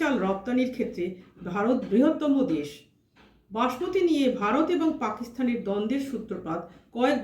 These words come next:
বছর আগে। এই দ্বন্দ্ব পিজিআই ট্যাগ পেতে ইউরোপীয় ইউনিয়নের কাছে উভয় দেশই আবেদন জমা করেছে। এর অনুমোদন পাওয়া গেলে বিদেশের বাজারে বাসমতির মালিকানা থাকবে ভারতের। আর এই খবর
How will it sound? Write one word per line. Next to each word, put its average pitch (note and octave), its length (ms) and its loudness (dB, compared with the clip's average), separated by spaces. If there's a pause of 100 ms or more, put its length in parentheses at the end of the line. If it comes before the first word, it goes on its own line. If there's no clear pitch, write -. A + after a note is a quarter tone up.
বছর G3 280 2 (120)
আগে। C#3+ 180 -6 (440)
এই B3+ 160 4
দ্বন্দ্ব A#3 300 4 (420)
পিজিআই C#4+ 520 4
ট্যাগ G#3+ 220 2 (100)
পেতে - 260 -10 (640)
ইউরোপীয় F4+ 520 2 (100)
ইউনিয়নের A#3+ 540 4
কাছে F#3+ 240 -4 (320)
উভয় B3+ 440 0
দেশই B3 300 2 (160)
আবেদন A3 340 2 (100)
জমা F3 300 -2
করেছে। D#3+ 320 -8 (460)
এর D4 200 0 (120)
অনুমোদন C#4+ 460 4
পাওয়া A3 320 0
গেলে E3+ 200 -2 (340)
বিদেশের D#4+ 480 2
বাজারে F3 400 -2 (300)
বাসমতির C4 600 0
মালিকানা A3 580 2
থাকবে G#3 260 0 (140)
ভারতের। E3+ 440 -8 (460)
আর G#3+ 160 0
এই B3 180 6
খবর C#4+ 300 -2